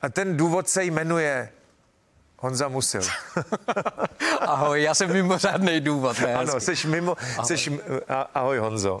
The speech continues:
Speaker 2: <laughs>
Speaker 1: Seš
Speaker 2: Ahoj,
Speaker 1: mimořádný
Speaker 2: Míro.
Speaker 1: člověk a ten důvod je mimořádný, eh, protože snad to můžu říct, eh, domluvili jsme se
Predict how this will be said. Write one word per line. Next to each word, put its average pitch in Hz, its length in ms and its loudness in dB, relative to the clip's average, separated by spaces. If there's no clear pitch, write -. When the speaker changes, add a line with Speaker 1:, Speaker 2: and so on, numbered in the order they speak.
Speaker 2:
<laughs> - 140 -6
Speaker 1:
Seš 160 300 0
Speaker 2:
Ahoj, 131 80 -10
Speaker 1:
mimořádný 151 600 0
Speaker 2:
Míro. 151 80 -2
Speaker 1:
člověk 131 500 0
a - 100 -2
ten 139 220 -4
důvod 127 280 0
je 147 60 -2
mimořádný, 120 680 -2
eh, - 640 -6
protože 139 580 -2
snad 135 220 -4
to 170 80 0
můžu 151 320 0
říct, 135 560 0
eh, - 360 -4
domluvili 143 520 0
jsme 151 220 -2
se 151 280 0